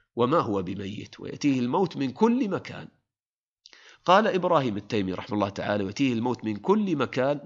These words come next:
من تحت كل شعرة في جسده". وقال ميمون بن مهران: "قال: من كل عظم وعرق وعصب".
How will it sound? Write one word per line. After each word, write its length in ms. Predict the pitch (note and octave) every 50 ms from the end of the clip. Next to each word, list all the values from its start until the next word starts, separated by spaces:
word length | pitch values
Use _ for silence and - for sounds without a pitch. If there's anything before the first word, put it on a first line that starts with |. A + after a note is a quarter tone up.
| - -
من 260 | G#2+ A2+ G#2+ G#2 G#2
تحت 300 | - C#3 C3+ - - C3+
كل 340 | A2 - E3 E3 D3 B2+ A#2
شعرة 480 | - - C3+ C3 D3+ D3 C#3+ - F3 E3 C#3+
في 140 | A#2+ A2
جسده". 600 | G2 G#2+ G#2 - - F#2 E2+ F2 F2 G#2 - - - _ _ _ _ _ _ _ _ _ _ _ _ - - _ _
وقال 260 | - - - C3 B2+
ميمون 380 | A#2 A2 A2 A2 B2 C3 B2 A2
بن 180 | G2+ G#2+ G2+ G2
مهران: 460 | G#2 G2 G#2 G#2 A#2 A#2 A2 - - - _ - - _ _ _ _ _ _ -
"قال: 380 | C3+ C3+ C3 B2+ A#2+ B2 B2
من 180 | A#2+ A#2 A2+ G#2+
كل 480 | - - D#3+ D#3+ D3 C3 A#2 A2 G#2
عظم 600 | G#2 A2 B2+ B2 G#2 F#2 F#2+ G#2 G#2 G2+ G2 F#2 G2
وعرق 600 | F#2 G2+ G#2+ G#2+ A#2 C3 D3 C#3+ C#3+ - E3+ E3 D#3
وعصب". 540 | C3+ A2 G2 G2+ A#2 A#2+ - B2 A2 G#2